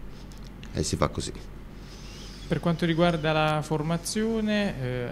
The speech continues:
Speaker 2: hai dei dubbi oppure nella tua testa c'è già l'undici titolare per domani?
Speaker 1: Ma ti dico, ancora oggi c-,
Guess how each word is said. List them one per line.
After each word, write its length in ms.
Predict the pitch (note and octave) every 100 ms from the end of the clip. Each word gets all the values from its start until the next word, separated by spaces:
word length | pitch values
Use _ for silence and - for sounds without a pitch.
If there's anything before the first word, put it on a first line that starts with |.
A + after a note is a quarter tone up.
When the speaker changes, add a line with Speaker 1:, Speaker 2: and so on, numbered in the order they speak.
| -
Speaker 2:
hai 220 | C3 C3+
dei 160 | C#3+ D3
dubbi 320 | G3+ F3+ D3+
oppure 320 | C3+ E3 D3
nella 260 | C3+ B2+ B2+
tua 160 | C#3
testa 580 | - D3 C#3+ - B2+ A#2+ - -
c'è 160 | - B2+
già 160 | C3
l'undici 720 | C3 C3+ C3+ C3+ B2+ - B2+
titolare 540 | A#2 B2 B2 B2 A#2+ A2
per 160 | A2
domani? 380 | A2+ G#2+ G2+ G#2 - - - - - -
Speaker 1:
Ma 180 | - D#3+
ti 120 | A2 C3
dico, 260 | C3 B2
ancora 360 | C3 D#3 D3 B2+
oggi 560 | D3 C#3 B2 C3 A#2+
c-, 200 | G#2+ -